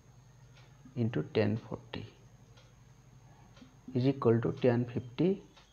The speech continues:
minus tan forty. Okay,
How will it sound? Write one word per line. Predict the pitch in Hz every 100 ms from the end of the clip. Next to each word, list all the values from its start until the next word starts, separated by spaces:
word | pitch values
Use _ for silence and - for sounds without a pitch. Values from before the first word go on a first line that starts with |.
| _ _ _ - _ _ _ - - - - _ -
minus | 110 107 - -
tan | - 90 -
forty. | - - - - - - - - - - - - - - - - - - - - _ _ - _ - _ _ _ - - - - - - - - - - - - - - - -
Okay, | 151 -